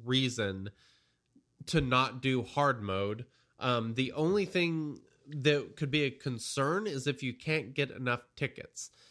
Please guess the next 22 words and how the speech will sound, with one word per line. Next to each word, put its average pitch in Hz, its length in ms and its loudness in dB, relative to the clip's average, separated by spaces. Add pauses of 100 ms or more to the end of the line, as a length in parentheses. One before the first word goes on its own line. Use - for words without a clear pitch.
(140)
Uh, 127 220 6
you 123 120 2
need 135 260 2
sixty-five 170 800 0
tickets 135 380 -2
to 127 100 2
unlock 120 340 0
the 117 60 -6
tier 123 220 0
one 104 320 -2
box, 139 440 0
which 131 180 -6
I 117 60 0
think - 280 -6
should - 320 -8
be 392 140 -4 (360)
pretty 208 320 -6 (180)
easy. 139 600 -2 (300)
I - 20 -4
mean, 143 140 4
that's 156 260 2
three-starring 143 1120 0